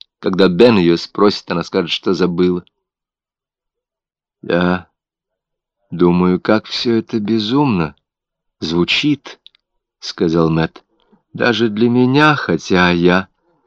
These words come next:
слышал, как открылось окно, и этот смех, и видел утром упавший ставень.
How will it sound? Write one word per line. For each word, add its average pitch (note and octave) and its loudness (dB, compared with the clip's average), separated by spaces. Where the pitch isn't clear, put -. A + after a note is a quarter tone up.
слышал, A2 2
как - -6
открылось C#3+ -2
окно, F#2+ -2
и D#3+ -2
этот D#3 0
смех, - -2
и B2+ -4
видел C3+ 4
утром D#3 4
упавший D3+ 0
ставень. F2 0